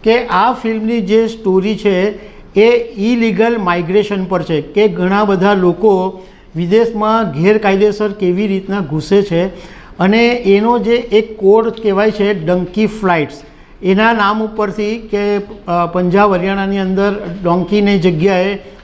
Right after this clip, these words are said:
ડંકી બોલે છે, એટલે આ ફિલ્મનું નામ ડંકી રાખવામાં આવ્યું છે. પરંતુ અમે તમને, તમારી સાથે ફિલ્મની વાત નથી કરવાના, પરંતુ હમણાં એવું જાણવા મળ્યું છે કે કેટલાક ભેજાબાદ માણસો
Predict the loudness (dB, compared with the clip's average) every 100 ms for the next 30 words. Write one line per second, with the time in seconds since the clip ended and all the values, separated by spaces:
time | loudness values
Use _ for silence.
0 | -4 0 0 2 2 2 2 2 0 0
1 | 0 2 2 2 0 -2 -2 -2 0 -2
2 | 0 2 2 0 0 2 0 0 -2 -4
3 | -10 -20 -20 -20 -20 -2 0 2 0 0
4 | -2 -6 -6 -2 2 2 2 0 0 0
5 | -2 -2 0 0 0 0 -2 0 0 0
6 | 0 0 0 0 0 2 0 -2 -6 -6
7 | -4 -2 -2 -2 -2 -6 -10 -18 -4 0
8 | 2 2 2 2 2 2 0 2 0 0
9 | 0 0 2 0 0 -2 -4 -4 -4 -2
10 | -4 -8 -20 -20 -20 -8 2 4 4 0
11 | -2 -4 -4 0 0 0 -8 -6 -2 0
12 | 2 4 4 0 -2 -4 -4 -4 0 2
13 | 2 0